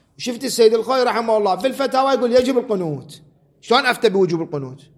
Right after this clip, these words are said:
كون أرجع أشوف شنو دليله. فإن لم يحتمل في حقه الاعتماد على الاستنباطات الحدسية في البراءة، رجعنا،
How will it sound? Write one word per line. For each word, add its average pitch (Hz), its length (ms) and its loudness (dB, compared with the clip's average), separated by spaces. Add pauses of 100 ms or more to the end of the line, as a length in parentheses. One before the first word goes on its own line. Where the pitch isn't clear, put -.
(140)
كون 175 160 -10
أرجع 214 320 0
أشوف 165 180 -8
شنو 240 140 -4
دليله. 180 420 0 (760)
فإن 285 400 0
لم 302 180 2
يحتمل 220 540 -2
في 196 220 -6
حقه 190 720 -2
الاعتماد 190 600 0
على 190 260 0
الاستنباطات 185 1000 -2
الحدسية 208 840 0
في 190 140 -4
البراءة، 185 600 0
رجعنا، 151 420 -4